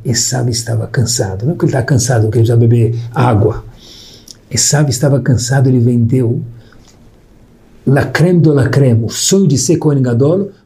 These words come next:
por um prato de arroz com lentilhas de mjadra, pessoal. Por quê? Quem tá cansado, tá vazio, não cansado agora, ele saiu vazio, o que ele faz? Ele abre a geladeira vinte vezes por dia pra comer, pra preencher aquele vazio.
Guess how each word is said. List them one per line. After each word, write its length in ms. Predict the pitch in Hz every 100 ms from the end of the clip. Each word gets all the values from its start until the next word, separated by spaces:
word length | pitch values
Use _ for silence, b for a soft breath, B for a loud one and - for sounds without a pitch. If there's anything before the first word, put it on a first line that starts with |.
| _
por 100 | 139
um 140 | 147
prato 340 | 120 151 151 156
de 120 | 123
arroz 320 | - 147 147
com 160 | - 131
lentilhas 480 | 123 117 131 117 110
de 100 | 123
mjadra, 500 | 113 110 113 101 101
pessoal. 400 | - - 110 110 -
Por 200 | 202 -
quê? 340 | - 139 - - _ b b b b b -
Quem 160 | - 175
tá 160 | 165 165
cansado, 640 | 165 113 - 123 117 107 -
tá 120 | 131
vazio, 1120 | 110 120 190 143 123 156 330 427 381 202 - - _ _
não 140 | 117
cansado 500 | 131 160 - 98 98
agora, 260 | 101 104 98
ele 100 | 98
saiu 320 | - 120 110
vazio, 480 | 151 110 131 175 -
o 80 | - b b
que 80 | -
ele 100 | 156
faz? 300 | 151 139 143
Ele 100 | 139
abre 120 | 131
a 40 | 127
geladeira 380 | 131 120 135
vinte 220 | 123 147 147
vezes 140 | 131
por 120 | -
dia 160 | 117 -
pra 140 | 127
comer, 320 | 117 147 131
pra 120 | 131 117
preencher 540 | 143 131 - 135 - B B B
aquele 280 | 131 - 123
vazio. 460 | 113 107 104 92